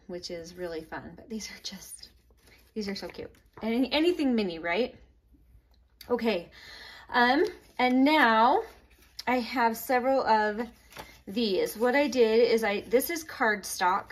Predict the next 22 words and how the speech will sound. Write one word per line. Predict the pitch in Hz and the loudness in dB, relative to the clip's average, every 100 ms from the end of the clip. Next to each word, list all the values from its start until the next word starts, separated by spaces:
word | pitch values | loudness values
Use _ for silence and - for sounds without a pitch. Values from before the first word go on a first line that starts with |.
| - | -10
and | 185 | -8
I | 185 | -6
double | 190 185 196 | -6 -4 -6
printed | - 190 185 | -6 -6 -4
it | 180 - | -6 -8
as | 175 175 | -10 -10
well. | 165 - - _ - - - - | -12 -14 -18 _ -20 -20 -20 -12
And | 196 190 | -6 -6
I | |
cut | 190 - 262 | -4 -6 -2
them | 262 233 | -2 -2
each | 220 220 208 - - | -2 -4 -4 -8 -8
to | 233 | -8
two | 233 - 262 247 254 | -6 -6 -4 -2 -2
inches | 226 226 226 226 214 208 | -2 -2 0 0 0 -4
by | - 190 190 - | -6 -8 -10 -8
five | 185 175 190 | -6 -4 -4
inches, | 202 254 262 320 330 349 370 359 - - _ _ _ _ _ - - _ - - | -6 -6 -6 -4 -2 -2 -4 -6 -12 -16 _ _ _ _ _ -20 -20 _ -20 -12
and | 196 | -8
then | 180 | -8
I | 175 | -8
folded. | - 175 160 180 240 302 | -8 -8 -4 0 0 -2